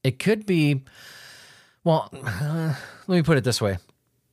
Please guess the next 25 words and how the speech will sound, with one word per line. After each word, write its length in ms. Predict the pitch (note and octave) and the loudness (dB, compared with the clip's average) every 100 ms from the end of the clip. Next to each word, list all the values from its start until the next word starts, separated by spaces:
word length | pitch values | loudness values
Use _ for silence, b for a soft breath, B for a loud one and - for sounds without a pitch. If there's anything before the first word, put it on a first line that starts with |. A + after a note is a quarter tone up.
| _ _ _ _ _ _ | _ _ _ _ _ _
It 60 | C#3+ | 0
would 160 | D#3 C#3 | 2 2
be 160 | G3+ | 0
interesting 420 | F#3+ G3 F#3 A3 F#3+ | 0 0 0 0 2
to 80 | |
be 140 | C#3+ C3+ | 4 4
able 160 | C3+ C3+ | 4 2
to 100 | B2 | 2
listen 320 | B2 B2 B2+ | 2 2 2
to 80 | A#2+ | 2
the 80 | |
recordings 580 | A#2+ A2 B2 A#2+ C3+ - - _ _ _ _ _ _ _ | 2 2 2 4 0 -2 -14 _ _ _ _ _ _ _
and 120 | C3 | 2
hear 140 | C3+ D3 | 4 4
the 100 | B2 | 2
kids' 300 | D3+ C#3+ - | 2 2 2
tones 300 | - D3 B2 | 2 4 4
of 100 | G2+ | 2
voice. 300 | A2+ F2 - | 2 0 0
That's 200 | C#3+ F3+ | 0 2
what 100 | C#3 | 2
I'm 160 | A2 | 2
really 320 | A#2 C3 A#2+ G2 | 4 4 4 0
interested 400 | G#2 G2 G2 D2 | -4 -4 -4 -6
in 160 | C#2+ | -10